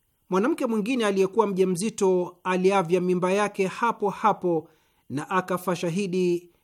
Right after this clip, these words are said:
baadaye kutokana na mateso na manyanyaso ya jeshi la Nigeria. Sheikh Zakzaki na mkewe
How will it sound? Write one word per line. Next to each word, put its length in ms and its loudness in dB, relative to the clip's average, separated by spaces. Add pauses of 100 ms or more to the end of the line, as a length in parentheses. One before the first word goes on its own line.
(160)
baadaye 720 2
kutokana 560 -4
na 100 0
mateso 680 -2 (320)
na 180 -2
manyanyaso 640 0
ya 80 0
jeshi 320 -2
la 120 -4
Nigeria. 500 -6 (640)
Sheikh 320 -2
Zakzaki 840 -2
na 180 0
mkewe 600 2